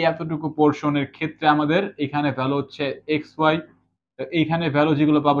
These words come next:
সেগুলো পাবো আমরা হচ্ছে ওয়াই এক্স। তো এইখানে ভ্যালুগুলো just হচ্ছে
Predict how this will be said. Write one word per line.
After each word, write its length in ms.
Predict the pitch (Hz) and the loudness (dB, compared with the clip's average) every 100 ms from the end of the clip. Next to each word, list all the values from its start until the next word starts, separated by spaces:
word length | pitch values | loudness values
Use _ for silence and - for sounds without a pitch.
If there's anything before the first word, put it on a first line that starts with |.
| 127 | 0
সেগুলো 200 | 143 147 | -2 0
পাবো 160 | 139 135 135 | -2 0 0
আমরা 120 | 135 | 0
হচ্ছে 180 | 123 - 120 | -4 -6 2
ওয়াই 220 | 120 135 151 160 | 4 4 2 -4
এক্স। 140 | 165 - _ _ _ _ - | -6 -10 _ _ _ _ -2
তো 40 | 180 | 0
এইখানে 200 | 180 185 143 | 0 -2 0
ভ্যালুগুলো 300 | 147 160 165 156 | 0 0 -2 -2
just 140 | 156 | -4
হচ্ছে 220 | 151 - | -6 0